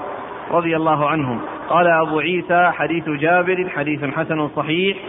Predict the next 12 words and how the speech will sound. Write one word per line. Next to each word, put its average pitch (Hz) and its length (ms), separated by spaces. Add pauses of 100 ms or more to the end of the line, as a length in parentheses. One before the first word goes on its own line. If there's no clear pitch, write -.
(220)
وقد 151 260
رخص 170 440
أهل 160 280
العلم 160 460
في 180 120
القعود 170 560
عن 160 180
الجماعة 160 760
والجمعة 165 760 (360)
في 165 60
المطر 160 520
والطين، 160 680